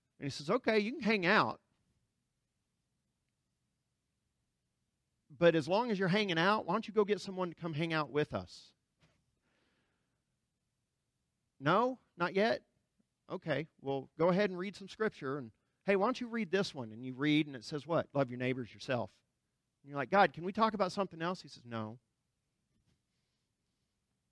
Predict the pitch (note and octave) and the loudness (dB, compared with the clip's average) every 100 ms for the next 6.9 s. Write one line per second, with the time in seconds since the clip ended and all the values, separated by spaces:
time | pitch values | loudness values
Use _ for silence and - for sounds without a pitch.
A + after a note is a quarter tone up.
0 | _ D3 C3+ C3+ C3 C3 C3+ D#3 D3+ C#3+ | _ -2 -2 -2 -4 -2 0 0 0 0
1 | C#3+ D3+ B2+ - G#2+ D3 B2+ A2+ F3 _ | -2 -4 -8 -12 -2 2 4 2 -4 _
2 | _ _ _ _ _ _ _ - C#3 C3+ | _ _ _ _ _ _ _ -4 0 2
3 | C#3+ D3 C#3 B2+ C3+ B2 C#3+ - C3+ C3+ | 0 0 0 2 2 2 -2 -2 -4 -2
4 | D3+ C#3+ B2+ A#2 - B2+ A#2 A2 G#2+ A#2 | -2 -4 -2 -2 -4 -12 -8 -2 0 0
5 | B2+ A2+ A#2+ C3 C3 B2+ B2 C3 B2+ A2+ | -4 -6 -2 -4 -4 -4 0 0 -2 -12
6 | A2 A#2+ C3+ C#3 G#2+ A#2 G#2+ - | -6 -4 -4 -10 -14 -8 -8 -8